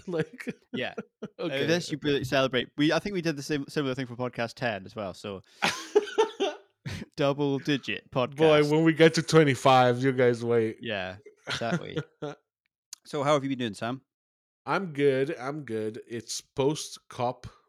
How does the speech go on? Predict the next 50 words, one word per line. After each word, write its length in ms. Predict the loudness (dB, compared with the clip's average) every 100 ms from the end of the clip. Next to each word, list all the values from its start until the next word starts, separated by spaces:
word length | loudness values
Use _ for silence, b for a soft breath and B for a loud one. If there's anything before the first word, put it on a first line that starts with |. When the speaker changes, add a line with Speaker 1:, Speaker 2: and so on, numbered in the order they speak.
| _ _ _ _
Speaker 1:
world. 560 | -12 -8 -6 -6 -8 -8
Speaker 2:
Yeah, 240 | -4 -4
we're 160 | -4 -4
all 160 | -4 -6
sort 220 | -8 -10
of 180 | -12 _
decompressing 680 | -14 -12 -12 -12 -12 -14 -16
after 200 | -18 _
cop. 240 | -14 -12
Speaker 1:
We're 200 | -10 -6
all 140 | -4 -4
decompressing 800 | -6 -10 -8 -6 -6 -6 -10 -12
cop. 360 | -10 -12 -14 _ _
Um, 540 | -12 -10 -10 -12 -16 -18 _ _ -16
but 160 | -10 -8
it's 180 | -10
exciting 380 | -12 -6 -6 -6
because 320 | -10 -8 -8
there's 240 | -8 -8 -8
new 200 | -8 -8
things 380 | -8 -10 -12 -12
coming 240 | -12 -10
up, 260 | -12 -12 -12
and 300 | -12 -14 -14
yeah, 360 | -10 -8 -8 -12
weird, 460 | -8 -4 -4 -6 -10
weird 380 | -6 -6 -8 -18 _
post-cop 520 | -4 -4 -4 -8 -6
world 220 | -6 -8 -10
to 80 |
be 180 | -16 -14
in. 100 | -16 -18 _ _ _ b -20 -12
Speaker 2:
Yeah, 220 | -8 -8
good 180 | -8 -6
that, 200 | -4 -2
um, 140 | -4 -6
cop 200 | -8 -8
twenty-six 380 | -10 -10 -12
sorted 220 | -10 -8 -6
out 160 | -8
global 260 | -8 -10 -10
climate 320 | -10 -12 -12
change, 240 | -16 -18
though. 120 | -14 -12
That 100 | -12
was 100 | -14
good 160 | -16
news, 120 | -8
Speaker 1:
I'm 140 | -6
Speaker 2:
wasn't 100 | -4